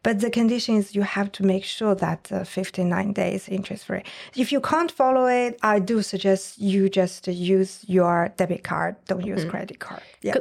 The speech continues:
Speaker 2: 'cause I can imagine, you know, with a laptop, it might be fairly easy to put in, you know, a reminder in your phone to say, "Fifty-eight days after laptop purchase, pay off credit card."
Speaker 1: Yeah.
Speaker 2: But I could imagine that for grocery purchases,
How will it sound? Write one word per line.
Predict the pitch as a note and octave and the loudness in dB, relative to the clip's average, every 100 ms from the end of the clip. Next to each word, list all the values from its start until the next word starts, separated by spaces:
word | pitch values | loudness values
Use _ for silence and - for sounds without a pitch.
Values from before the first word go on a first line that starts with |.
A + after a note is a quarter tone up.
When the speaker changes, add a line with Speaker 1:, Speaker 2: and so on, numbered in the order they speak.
| - - | -2 -2
Speaker 2:
'cause | B3+ | 0
I | C4 | 2
can | C#4+ | 2
imagine, | C#4+ D4+ C#4 B3+ - | 4 2 2 0 0
you | B3 | 2
know, | G3+ | 4
with | G#3 G3+ | 4 4
a | |
laptop, | F3+ F3 - E3+ - | 2 2 0 -2 2
it | G3+ - | -2 2
might | G3+ F3+ | 0 2
be | F#3 | 0
fairly | - F3+ F3 F3 | 0 2 4 4
easy | F3 E3 E3 D#3 - _ - | 2 0 -2 -2 -6 _ -2
to | G3+ F#3 F3+ | 2 4 4
put | F3 A3+ | 0 0
in, | G#3 F#3 - _ - | 2 0 -4 _ -2
you | F#3 | 0
know, | D#3+ E3 - | 2 2 2
a | F3 | 2
reminder | F3 F3 F3 F3 | 4 2 2 2
in | E3 | 2
your | E3+ | 0
phone | E3 E3 | 0 0
to | E3 | -2
say, | - E3 E3+ E3+ - - - - _ _ _ - | 0 2 2 0 -6 -20 -20 -20 _ _ _ -4
"Fifty-eight | D#4 - C4 A#3 | -2 2 2 2
days | - G3+ F#3+ | 2 2 4
after | F3+ F3+ F3+ | 2 2 2
laptop | F#3 F3+ E3 - | 2 2 -2 0
purchase, | D#3+ D#3+ C#3+ - | -2 0 -2 -2
pay | G#3 | 2
off | F3 - | 2 2
credit | F#3 D3+ - | 0 0 0
card." | A#2+ - E2 - | -2 -2 -2 -6
Speaker 1:
Yeah. | - - - | -14 -12 -2
Speaker 2:
But | G#3+ | 0
I | G#3+ | 2
could | A3+ | 2
imagine | A3+ G#3+ B3 C#4+ B3+ | 2 2 2 2 2
that | G3 - | 2 0
for | - G3 F3+ | 0 2 2
grocery | F#3 B3 D#4 B3+ | 2 2 2 -2
purchases, | A#3 F#3 - F#3 - G2+ F#3 - | 2 0 0 -4 -4 -2 -2 -4